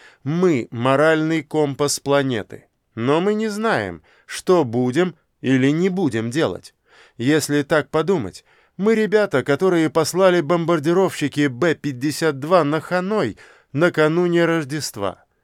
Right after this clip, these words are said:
Кто знает, на что наша армия способна, когда совсем похолодает». Если бы он выразился именно так, Кастро бы потушил сигару.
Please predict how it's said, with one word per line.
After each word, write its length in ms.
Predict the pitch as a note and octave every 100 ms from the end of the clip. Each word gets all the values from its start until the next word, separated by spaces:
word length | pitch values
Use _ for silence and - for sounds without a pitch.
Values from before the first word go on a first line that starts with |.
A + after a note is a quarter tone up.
| _ _
Кто 300 | - F#3 F#3+
знает, 520 | E3+ F#3 C#3 F#2 - _ _ _
на 200 | C3 F#3+
что 320 | G3+ - D#3 A2+
наша 400 | G#2+ G#2+ B2+ A#2
армия 440 | A#2+ A#2 A2+ A#2
способна, 760 | - - - G3 D#3 G#2+ G2+ - - _
когда 400 | - F#3+ E3 F#3+
совсем 560 | F3+ G#3 G3+ - C3+ G2
похолодает». 880 | A2 G#2 A#2 A2 G#2+ F#2+ F#2 - _ _ _ _ _ _ _ _
Если 480 | G#2+ G2+ C3+ - B2
бы 160 | A#2 B2
он 220 | C3 B2
выразился 680 | A2 C3+ C3 G#2 A2+ G#2+ B2
именно 640 | B2 C#3 B2 B2 A#2+ A#2 A#2
так, 400 | E3+ D3+ - _ _ _ _ _
Кастро 500 | - F#3+ E3 - D#3
бы 180 | C#3 D#3
потушил 640 | D3+ F3 G3+ F3+ - A2
сигару. 640 | F#2 - G2+ G2+ F2+ F#2+